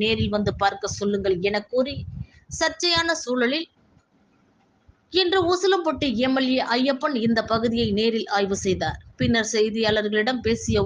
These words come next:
உசிலம்பட்டி எம் எல் ஏ ஐயப்பன், இந்த சாலையை அகலப்படுத்த வேண்டும் என்பது மக்களின் நீண்டகால கோரிக்கையாக உள்ளது. சாலையை அகலப்படுத்த பலமுறை வனத்துறையினரிடமும் சட்டமன்றத்திலும் மாவட்ட ஆட்சியர் ஆறு மாதத்திற்கு ஒருமுறை நடைபெறும்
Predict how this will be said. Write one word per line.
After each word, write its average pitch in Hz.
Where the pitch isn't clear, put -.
உசிலம்பட்டி 262
எம் 208
எல் 208
ஏ -
ஐயப்பன், 214
இந்த 349
சாலையை 359
அகலப்படுத்த 262
வேண்டும் 226
என்பது 220
மக்களின் 226
நீண்டகால 226
கோரிக்கையாக 370
உள்ளது. 359
சாலையை 240
அகலப்படுத்த 220
பலமுறை 294
வனத்துறையினரிடமும் 208
சட்டமன்றத்திலும் 262
மாவட்ட 233
ஆட்சியர் 226
ஆறு 285
மாதத்திற்கு 247
ஒருமுறை 220
நடைபெறும் 196